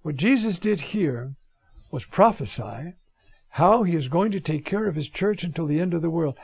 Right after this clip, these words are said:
How? He's gonna feed them with bread,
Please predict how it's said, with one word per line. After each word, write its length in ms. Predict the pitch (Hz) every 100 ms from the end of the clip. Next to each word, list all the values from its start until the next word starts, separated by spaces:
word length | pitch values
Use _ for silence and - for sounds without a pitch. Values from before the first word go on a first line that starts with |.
| -
How? 420 | - 170 285 302 - _ _ _ _ _ _
He's 100 | 190
gonna 200 | 220 196
feed 500 | - _ 320 339 277
them 420 | 247 185 135 87 - _ _ _ _ _ _ _ -
with 200 | 170 147
bread, 420 | 175 240 170